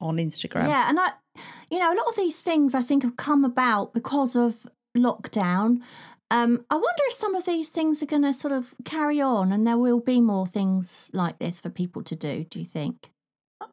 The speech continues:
Speaker 1: I don't know, 'cause these two, um, when I was looking at their kind of description, it says artists and models. So they obviously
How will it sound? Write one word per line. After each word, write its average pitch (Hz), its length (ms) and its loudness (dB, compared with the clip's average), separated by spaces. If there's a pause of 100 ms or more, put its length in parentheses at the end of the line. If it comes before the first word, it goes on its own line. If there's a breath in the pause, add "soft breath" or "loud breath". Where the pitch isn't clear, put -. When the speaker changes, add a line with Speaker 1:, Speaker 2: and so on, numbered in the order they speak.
(160)
Speaker 1:
I 370 60 -2
don't 466 360 -4 (160)
know, 349 60 2
'cause 302 240 -4
these 415 400 0
two, 202 480 -2
um, 214 320 0
when 233 140 -4
I 247 40 0
was 262 120 -2
looking 311 280 -2
at - 280 -4
their 220 260 0
kind 214 280 -2
of 196 100 0 (260)
description, - 680 -4 (440 loud breath)
it - 180 -6
says 220 640 0 (440 loud breath)
artists 254 760 -2
and 220 180 4
models. 214 500 0
So 226 180 -2
they 247 160 2
obviously 220 720 -4